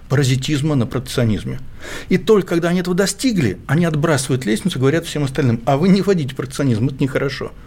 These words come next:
Значит, без жёсткого протекционизма России не подняться. У России ещё есть ресурсы для этого, но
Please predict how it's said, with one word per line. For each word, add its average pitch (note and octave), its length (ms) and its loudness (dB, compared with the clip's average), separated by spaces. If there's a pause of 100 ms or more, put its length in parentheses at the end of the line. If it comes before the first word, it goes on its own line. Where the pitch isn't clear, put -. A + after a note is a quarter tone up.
(360)
Значит, A#2 260 0
без D3 320 4
жёсткого B2 460 0
протекционизма E3+ 880 2 (160)
России A2+ 400 -2
не F3+ 220 4
подняться. B2 640 -4 (420)
У G2+ 80 -4
России D3 320 2
ещё F3 220 0
есть F3+ 400 2
ресурсы E3+ 500 0
для G#2 200 -2
этого, A#2 320 -6 (420)
но B2 320 2